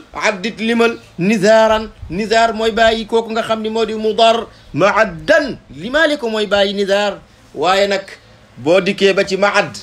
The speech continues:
ka nga xam ni moo di baayam di Adnaana, yamal foofu, taxawal.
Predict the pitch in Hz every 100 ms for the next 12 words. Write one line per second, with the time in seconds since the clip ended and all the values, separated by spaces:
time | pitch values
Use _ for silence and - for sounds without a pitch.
0 | - - - - - 175 208 208 208 208
1 | 208 196 196 202 196 190 185 208 202 208
2 | 208 214 226 226 220 226 226 226 - -
3 | - - 131 143 226 233 196 139 190 214
4 | 202 156 - 208 208 190 156 110